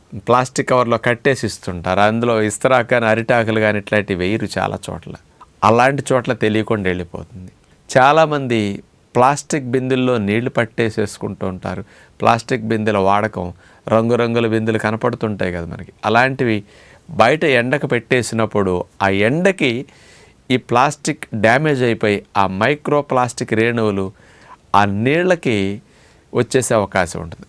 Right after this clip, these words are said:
ఆ నీళ్లు మనం పోసుకున్నప్పుడు కూడా స్కిన్ ద్వారా మైక్రోప్లాస్టిక్ రేణువులు లోపలికి వెళ్ళే అవకాశం ఉంటుందట.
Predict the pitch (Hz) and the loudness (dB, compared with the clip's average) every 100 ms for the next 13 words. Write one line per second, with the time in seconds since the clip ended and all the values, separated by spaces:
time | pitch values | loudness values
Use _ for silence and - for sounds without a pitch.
0 | - 113 120 131 151 180 190 170 160 151 | 0 0 2 0 2 2 2 2 0 0
1 | 139 135 156 143 - 135 139 139 110 104 | 0 0 -2 -2 0 0 2 0 0 -2
2 | - - _ - - 170 190 175 175 175 | -10 -20 _ -12 0 2 2 4 4 4
3 | 165 156 160 151 147 139 131 131 131 127 | 2 0 0 -2 0 0 0 -4 0 0
4 | 131 131 123 127 120 117 113 104 101 98 | 0 0 0 0 -2 0 0 0 0 -4
5 | - 80 - - 101 | -4 -12 -12 -16 -16